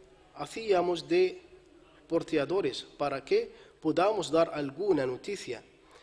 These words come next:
Entonces vino un hombre y dijo en este momento, 'Ciertamente Allah no necesita de estos cuatro puñados'". En este momento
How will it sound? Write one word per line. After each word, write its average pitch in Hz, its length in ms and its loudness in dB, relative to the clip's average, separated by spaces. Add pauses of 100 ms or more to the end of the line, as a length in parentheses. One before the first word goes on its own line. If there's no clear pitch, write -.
(240)
Entonces 190 560 0
vino 214 240 4
un 175 120 6
hombre 175 400 2 (640)
y 190 320 -2 (3500)
dijo 165 480 0 (200)
en 165 120 0
este 165 180 -2
momento, 185 500 4 (1080)
'Ciertamente 214 640 4
Allah 180 340 2
no 220 80 8
necesita 185 500 -2
de 151 140 2
estos - 460 -4 (680)
cuatro 185 420 0
puñados'". 135 640 -2
En 131 80 -8
este 139 220 -6 (520)
momento 180 600 4